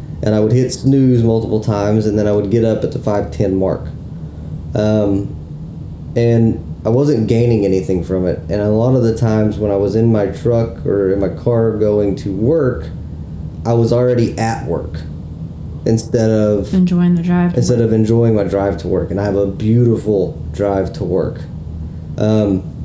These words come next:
Speaker 1: so now what I do is my phone is set away from me.
Speaker 2: In our
Speaker 1: Um,
Speaker 2: bathrooms.
Speaker 1: and in the bathroom,
Speaker 2: Mm-hmm.
Speaker 1: and it's set for four thirty, and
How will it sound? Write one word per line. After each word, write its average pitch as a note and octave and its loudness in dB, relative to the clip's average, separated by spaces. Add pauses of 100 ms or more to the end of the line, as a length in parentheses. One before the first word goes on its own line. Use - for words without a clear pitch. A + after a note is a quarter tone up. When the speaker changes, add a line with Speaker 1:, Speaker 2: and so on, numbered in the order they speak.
(880)
Speaker 1:
so A#2 0 (880)
now B2 2 (520)
what A2+ 0
I G#2+ 2
do A2 2
is G#2 0 (320)
my G#2+ -2
phone A#2+ 2
is B2+ 2
set B2+ 0
away A2 2
from G2+ 0
me. A#2 0 (640)
Speaker 2:
In F#3+ 2
our F3 2
Speaker 1:
Um, F3+ 2
Speaker 2:
bathrooms. D#3+ -2
Speaker 1:
and A2+ 4
in A#2 4
the C3+ 4
bathroom, G#2 0 (100)
Speaker 2:
Mm-hmm. F3+ 0
Speaker 1:
and G#2+ 2
it's G#2 -2
set - -2
for A2 -4
four C#3+ 0
thirty, A#2+ 0 (760)
and A2 4